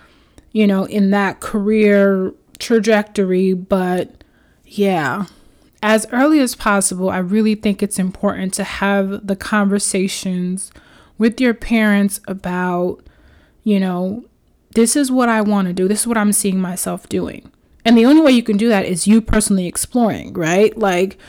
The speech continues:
you can't put it on them or anybody else to figure out what you wanna do. Allow yourself to explore. So go to your school counselor and,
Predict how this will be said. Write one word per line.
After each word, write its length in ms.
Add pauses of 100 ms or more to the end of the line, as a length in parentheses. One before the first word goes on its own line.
(300)
you 100
can't 300
put 140
it 100
on 300
them 280
or 40
anybody 480
else 180
to 80
figure 280
out 120
what 220
you 40
wanna 260
do. 440 (200)
Allow 240
yourself 480
to 120
explore. 600 (880)
So 200
go 140
to 80
your 140
school 300
counselor 500
and, 360